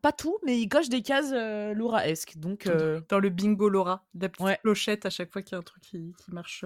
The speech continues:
Speaker 2: qui marche bien.
Speaker 1: Donc, euh, ouais, merci
Speaker 2: Hmm.
Speaker 1: Mathilde, franchement.
Speaker 2: <gasps> Ah, attention, moi, je vais vous faire le petit, <laughs> alors, ce, le,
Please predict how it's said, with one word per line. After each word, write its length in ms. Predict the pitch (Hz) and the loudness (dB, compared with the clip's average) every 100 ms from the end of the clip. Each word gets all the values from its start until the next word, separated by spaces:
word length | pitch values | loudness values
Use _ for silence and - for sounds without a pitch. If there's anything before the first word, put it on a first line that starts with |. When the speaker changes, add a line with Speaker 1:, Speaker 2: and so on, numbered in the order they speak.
| 170 | -10
Speaker 2:
qui 60 | 185 | -10
marche 240 | 180 175 175 | -10 -8 -6
bien. 100 | 196 | -4
Speaker 1:
Donc, 160 | 175 | -4
euh, 60 | 202 | -4
ouais, 160 | 220 311 | -2 0
merci 200 | 302 180 | 0 0
Speaker 2:
Hmm. 60 | 170 | 0
Speaker 1:
Mathilde, 420 | 165 160 185 180 | -2 -2 -4 -6
franchement. 300 | - 214 233 233 - 226 | -10 -10 -10 -12 -12 -6
Speaker 2:
<gasps> 300 | 285 220 - _ - | -4 -4 -10 _ -12
Ah, 140 | 175 180 | -4 -4
attention, 380 | 175 185 - 196 | -2 -6 -4 -2
moi, 80 | |
je 80 | 180 | -2
vais 20 | |
vous 60 | 170 | -4
faire 160 | 190 175 | -2 -2
le 80 | 170 | -4
petit, 260 | - 220 196 | -6 -6 6
<laughs> 40 | |
alors, 380 | 254 240 214 180 - - - - | 8 8 6 2 -10 -16 -16 -14
ce, 180 | - 220 | 2 4
le, 540 | 185 180 208 196 190 | 4 2 0 0 -2